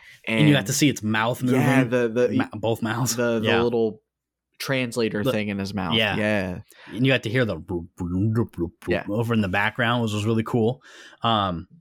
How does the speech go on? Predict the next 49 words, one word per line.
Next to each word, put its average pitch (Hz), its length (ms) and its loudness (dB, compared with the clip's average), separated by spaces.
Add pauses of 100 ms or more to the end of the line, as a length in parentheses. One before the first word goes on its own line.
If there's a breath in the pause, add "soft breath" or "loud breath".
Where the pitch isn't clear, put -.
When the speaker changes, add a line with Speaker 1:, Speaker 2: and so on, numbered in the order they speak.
(320)
Speaker 2:
Loved 107 300 -2
it. 143 40 4
Speaker 1:
yeah, 160 160 2
and 104 160 -2
he 147 120 6
was, 143 260 2 (120)
he 135 180 2
was 147 100 4
just 147 160 2
like, 131 240 2 (140)
"Yeah, 160 280 6
thank - 280 0
you 165 60 2
for 143 100 -2
bringing 131 340 4
this 117 140 2
guy 117 200 0
in. 120 440 2 (120)
Uh, 113 200 0
he's 117 180 0
a 120 60 0
part 120 260 0
of 98 80 -6
the 104 60 -6
such 143 260 -2
and 117 80 -4
such, 107 300 -2
whatever 101 240 -2
they 95 80 0
were 90 100 -2
called." 90 360 -4
Speaker 2:
Mm-hmm. 127 440 -10
Speaker 1:
Um, 98 420 0 (240)
you 123 120 2
may 117 100 2
have 110 160 -2
it 98 80 -4
written 104 220 -2
down, 95 240 0
but 92 80 0
I 92 40 0
don't 92 160 -4
see 90 200 -4
it. 87 100 -6 (300 loud breath)
Speaker 2:
I 117 60 -6
don't. 107 100 0
Speaker 1:
Um, 82 360 -2 (800)
and, 113 360 0
uh, 107 380 -2